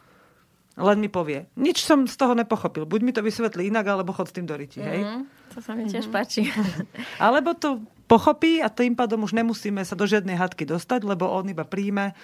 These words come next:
Speaker 1: čo som na neho vysolila a p-, spracuje s tým.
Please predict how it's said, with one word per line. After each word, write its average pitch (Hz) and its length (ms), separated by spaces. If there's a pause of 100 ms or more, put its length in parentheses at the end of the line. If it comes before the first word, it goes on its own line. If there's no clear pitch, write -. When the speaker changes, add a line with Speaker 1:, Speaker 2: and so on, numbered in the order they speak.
(180)
Speaker 1:
čo - 180
som 196 80
na 185 80
neho 170 160
vysolila 180 560
a 170 80
p-, - 160
spracuje 160 480
s - 80
tým. 143 160